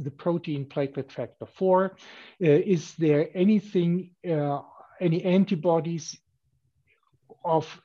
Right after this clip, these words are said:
uh, in these patients with vit, which also, uh, bind to any of the factors in the other vaccines, um,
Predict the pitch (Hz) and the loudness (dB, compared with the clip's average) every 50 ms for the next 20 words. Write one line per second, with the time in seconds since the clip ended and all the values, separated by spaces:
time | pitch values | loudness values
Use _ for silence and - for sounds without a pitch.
0 | - 190 185 175 151 143 143 151 - - 185 156 151 151 143 - - 170 175 175 | -10 -6 -4 -2 -2 -4 -6 -8 -6 -4 -4 -2 -2 -4 -6 -6 -4 -4 -4 -2
1 | - - 165 151 - - 139 117 - - 127 151 226 233 - - _ - - - | -4 -4 -8 -8 -6 -8 -8 -8 -8 -4 -2 -2 -2 -2 -4 -12 _ -20 -20 -16
2 | _ - 180 185 - - - - 175 170 170 180 185 180 - - 170 160 160 156 | _ -10 -10 -10 -10 -14 -10 -2 0 2 4 4 2 0 -2 -2 0 0 0 -2
3 | 156 160 - _ _ - 196 147 143 135 127 - 156 165 - - 165 139 135 151 | -4 -10 -18 _ _ -6 -2 -2 0 -2 -2 -6 -12 -16 -8 -4 -2 0 2 2
4 | 170 185 190 - - - - 160 - - 175 175 180 185 180 156 143 - 165 147 | 2 2 0 0 -4 -8 -8 -8 -6 -2 0 2 2 2 2 0 -2 -6 -8 -8
5 | - - 170 156 147 - - 156 135 - 160 147 117 110 135 156 - - - 180 | -4 -4 -4 -4 -4 -6 -8 -10 -8 -8 -8 -10 -10 -10 -10 -12 -8 -6 -2 0
6 | 175 185 170 170 170 165 - - - 165 156 156 156 160 156 - - - - - | 0 0 0 -2 -4 -6 -8 -8 -6 -4 -2 -2 -2 -4 -6 -10 -18 -20 -20 -20
7 | - _ - 170 147 143 139 135 139 151 170 175 175 | -20 _ -4 -2 0 0 0 0 -2 -4 -6 -6 -10